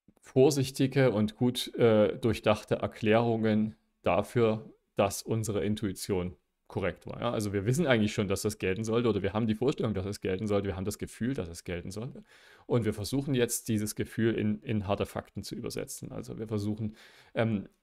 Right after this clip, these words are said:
Schritt für Schritt nachzuvollziehen, wieso wir diese, wieso das uns irgendwie einleuchtend erscheint. Das ist, das Gleiche ist, ob ich sage, es gibt einen akzeptierenden Lauf mit irgendeinem erratenen Übergang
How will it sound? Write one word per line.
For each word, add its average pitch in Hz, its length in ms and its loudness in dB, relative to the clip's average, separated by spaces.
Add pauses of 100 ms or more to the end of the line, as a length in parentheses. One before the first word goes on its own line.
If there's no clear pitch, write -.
Schritt 131 300 4
für 117 140 0
Schritt - 300 -4
nachzuvollziehen, 98 760 -2
wieso 98 300 -2
wir 107 140 2
diese, 98 380 -2
wieso 110 280 0
das 107 160 -2
uns - 300 -4
irgendwie 101 320 -4
einleuchtend 90 480 -4
erscheint. - 380 -8
Das 90 100 -8
ist, - 220 -10 (260)
das - 160 -8
Gleiche 104 320 2
ist, 104 120 -2
ob 98 120 -2
ich 95 100 -6
sage, 98 320 -2
es 98 160 -4
gibt - 180 -6
einen 107 80 -2
akzeptierenden 92 600 -4
Lauf 107 320 2
mit 104 240 -2 (440)
irgendeinem 104 580 -2
erratenen 95 640 -2
Übergang 117 480 -4